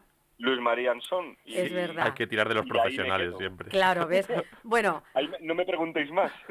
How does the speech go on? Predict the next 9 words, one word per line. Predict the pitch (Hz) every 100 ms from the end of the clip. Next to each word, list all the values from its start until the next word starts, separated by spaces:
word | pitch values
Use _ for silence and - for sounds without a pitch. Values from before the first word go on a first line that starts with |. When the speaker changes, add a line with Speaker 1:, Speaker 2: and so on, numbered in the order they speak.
| 180
Speaker 2:
<laughs> | - - 294 285
Nosotros | 269 254 339 294
nos | 247 226 233 240 220
quedamos | 220 240
en | 262
el | 226
comidista, | 196 185 185 - 156
fíjate | 196 214 190
cómo, | 196 190 185